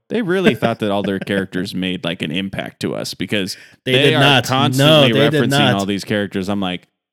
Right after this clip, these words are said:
Speaker 1: I remember Silen or Silas <laughs> 'cause he has
Speaker 2: Yeah, yeah,
Speaker 1: his,
Speaker 2: yeah.
Speaker 1: <laughs> the way that
Speaker 2: 'Cause of the voice.
Speaker 1: the voice is
Speaker 2: <laughs> Yeah.
Speaker 1: great and the way that he always, he says everything the same way, like, and it's very funny.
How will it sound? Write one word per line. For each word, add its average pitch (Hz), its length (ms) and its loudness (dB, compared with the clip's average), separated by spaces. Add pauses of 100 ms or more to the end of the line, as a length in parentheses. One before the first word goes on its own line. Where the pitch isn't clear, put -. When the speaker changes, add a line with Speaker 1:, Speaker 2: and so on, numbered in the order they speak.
(140)
Speaker 1:
I 131 100 -2
remember 139 640 -4 (560)
Silen 143 640 -2
or 135 140 -2
Silas 135 720 -4
<laughs> - 760 -10
'cause 120 160 -2
he 127 100 0
has 131 160 2
Speaker 2:
Yeah, 131 120 4
yeah, 131 240 2
Speaker 1:
his, 127 120 -2
Speaker 2:
yeah. 127 220 -2 (120)
Speaker 1:
<laughs> - 180 -20
the 170 140 0
way 127 180 -2
that 135 160 -2
Speaker 2:
'Cause 143 140 4
of 135 80 0
the 139 80 6
voice. 135 340 6
Speaker 1:
the 131 60 4
voice 139 160 0
is 135 120 -2
Speaker 2:
<laughs> - 0 -
Yeah. 143 80 2
Speaker 1:
great 123 320 -2
and 113 120 -8
the 107 60 -8
way 110 160 -6
that 107 140 -8
he 120 140 -8
always, 110 640 -4 (420)
he 117 160 -6
says 117 300 -6 (100)
everything 113 760 -8
the 107 100 -10
same 104 340 -10
way, 101 400 -8 (160)
like, 104 300 -6
and 101 100 -8
it's 98 140 -10
very 98 260 -8
funny. 101 460 -12